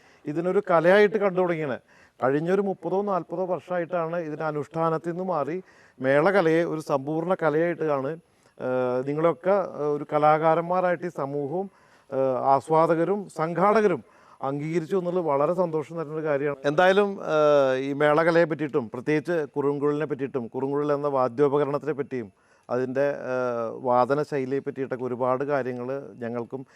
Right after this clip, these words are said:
പ്രേക്ഷകർക്കൊക്കെ പറഞ്ഞ് മനസ്സിലാക്കാൻ ഇവിടെ എത്തിയതിൽ അങ്ങേയറ്റത്തെ സന്തോഷമുണ്ട്. എന്തായാലും ഈ കല ഇനി നാൾക്ക് നാൾ ഒരുപാട് മുകളിലേക്ക് പോട്ടെ. നിങ്ങളൊക്കെ ഇനിയും ഒരുപാട് അംഗീകാര-, അംഗീകാരങ്ങൾ തേടി വരട്ടെ എന്ന് ആത്മാർത്ഥമായിട്ട് പ്രാർത്ഥിക്കുന്നു,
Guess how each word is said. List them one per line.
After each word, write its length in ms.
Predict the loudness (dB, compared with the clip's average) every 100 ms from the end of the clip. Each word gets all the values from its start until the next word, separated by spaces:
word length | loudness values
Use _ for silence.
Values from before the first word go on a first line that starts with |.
| _ _ -2
പ്രേക്ഷകർക്കൊക്കെ 640 | -2 -2 -4 -4 -4 -8
പറഞ്ഞ് 300 | -6 -6 -8
മനസ്സിലാക്കാൻ 560 | -8 -8 -6 -6 -6 -8
ഇവിടെ 140 | -8
എത്തിയതിൽ 460 | -8 -6 -6 -6 -8 -16
അങ്ങേയറ്റത്തെ 500 | -12 -8 -6 -6 -8
സന്തോഷമുണ്ട്. 800 | -6 -6 -8 -10 -14 -14 _ _ _ _ -8
എന്തായാലും 320 | -2 0 0
ഈ 100 | 0
കല 180 | 2 2
ഇനി 200 | 2 -2
നാൾക്ക് 440 | -2 0 0 0 0
നാൾ 200 | 0 -2
ഒരുപാട് 440 | -8 -4 -2 0
മുകളിലേക്ക് 380 | 0 -2 -4 -6
പോട്ടെ. 360 | -8 -8 -8 -10 _ -20 -20 -10
നിങ്ങളൊക്കെ 340 | -6 -4 -4 -4
ഇനിയും 260 | -6 -4
ഒരുപാട് 340 | -2 2 4 2
അംഗീകാര-, 560 | 0 -2 -2 -4 -6
അംഗീകാരങ്ങൾ 600 | -6 0 4 4 4 0 -4
തേടി 200 | -4 -2
വരട്ടെ 280 | -6 -6
എന്ന് 260 | -10 -8 -12 _ _ _
ആത്മാർത്ഥമായിട്ട് 840 | -6 -6 -2 -2 0 -2 -2 -2 -4 -8 -20 -20 -8 4
പ്രാർത്ഥിക്കുന്നു, 540 | 4 4 -4 -8 -10